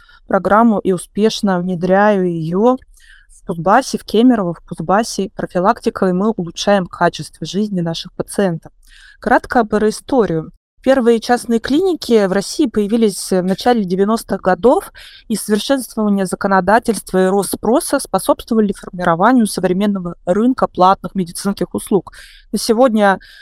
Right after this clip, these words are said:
э, доля частных клиник в стране достигает тридцати восьми процентов.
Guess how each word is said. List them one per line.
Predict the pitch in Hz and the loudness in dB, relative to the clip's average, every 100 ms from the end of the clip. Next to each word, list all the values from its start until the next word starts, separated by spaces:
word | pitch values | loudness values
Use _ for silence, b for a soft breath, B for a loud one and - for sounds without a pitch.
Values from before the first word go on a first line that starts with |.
| B B | B B
э, | 214 190 175 | -4 -2 2
доля | 202 240 208 | 4 4 4
частных | 240 208 202 - | 2 0 0 -2
клиник | 214 202 185 - | -2 0 -2 -4
в | |
стране | - 185 196 285 | -2 0 4 2
достигает | 233 196 - 185 220 214 | 2 -4 -4 0 2 2
тридцати | 190 - 185 - 214 | -4 -4 -4 -2 0
восьми | 175 - - | 0 -4 -8
процентов. | - 180 - 151 - | -6 -4 -6 -10 -12